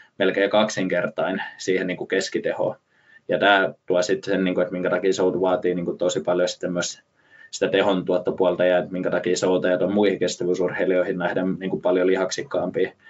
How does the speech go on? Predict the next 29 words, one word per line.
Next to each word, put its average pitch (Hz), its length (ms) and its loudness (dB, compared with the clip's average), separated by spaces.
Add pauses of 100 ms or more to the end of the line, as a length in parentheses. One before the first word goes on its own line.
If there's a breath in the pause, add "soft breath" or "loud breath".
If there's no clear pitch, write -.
(240 loud breath)
Ja 92 80 0
sit 90 180 -2
taas 87 360 2
se - 140 0
johtaa 90 340 2
noihin 90 240 0
kaikkiin 90 360 0
muihin 95 340 2
fysiologisiin 92 600 2
vaatimuksiin, 92 640 0
että 90 160 -4
sitten - 200 -6
kun - 80 -10
sit - 100 -6
lihasmassa 95 560 -2
on 92 100 0
enemmän, 90 340 0
niin 87 160 -2 (460 loud breath)
siinä 90 200 -2
on 87 40 0
hengitys- 101 360 2
ja 98 80 2
verenkiertoelimistö 95 920 2
tosi 95 460 2
tiukoilla, 98 460 4
että 87 100 -4
pystyykö 92 400 0
ne 98 60 -4
hapettamaan 92 720 0